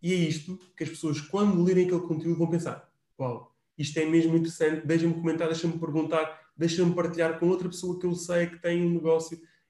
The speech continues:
em que isto, isto vai ser útil para ela também." Então tu crias este conteúdo porquê? Porque estás a ajudar as pessoas.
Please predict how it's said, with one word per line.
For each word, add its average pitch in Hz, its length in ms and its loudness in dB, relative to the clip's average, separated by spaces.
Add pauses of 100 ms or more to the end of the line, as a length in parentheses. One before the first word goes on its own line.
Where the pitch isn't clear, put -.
em 160 120 -2
que 165 60 -8
isto, - 320 -10
isto - 160 -12
vai 165 140 0
ser 165 200 -2
útil 165 300 -4
para 156 140 -2
ela 151 200 0
também." 147 360 0 (440)
Então 170 360 0
tu 180 120 -2
crias 180 380 2
este 170 220 -2
conteúdo 175 240 -4
porquê? - 500 -8
Porque 147 180 -10
estás 160 400 -2
a 156 140 0
ajudar 151 380 0
as 147 100 -4
pessoas. - 500 -8